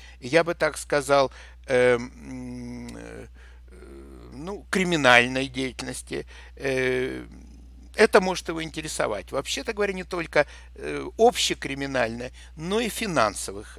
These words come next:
э, нарушений. Мы должны помнить, что всё-таки,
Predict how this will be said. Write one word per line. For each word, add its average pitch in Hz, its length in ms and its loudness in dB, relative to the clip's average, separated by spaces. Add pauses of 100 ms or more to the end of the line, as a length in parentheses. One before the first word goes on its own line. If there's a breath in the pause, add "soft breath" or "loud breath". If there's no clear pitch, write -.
э, 113 220 -6
нарушений. 113 800 -10 (300 loud breath)
Мы - 260 -4
должны 127 400 -2
помнить, 190 420 -8
что - 220 -8
всё-таки, 123 560 -10